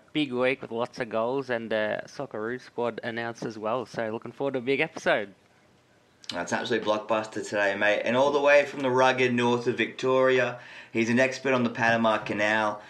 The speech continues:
Speaker 2: His town is the proud producer of World Cup bound Socceroo.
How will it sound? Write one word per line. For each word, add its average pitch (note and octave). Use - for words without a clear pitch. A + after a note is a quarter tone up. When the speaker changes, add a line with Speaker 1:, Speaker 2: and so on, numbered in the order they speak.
Speaker 2:
His F#2+
town A#2+
is A2
the A2
proud A#2+
producer A2+
of F#2
World A2
Cup F#2+
bound G#2+
Socceroo. B2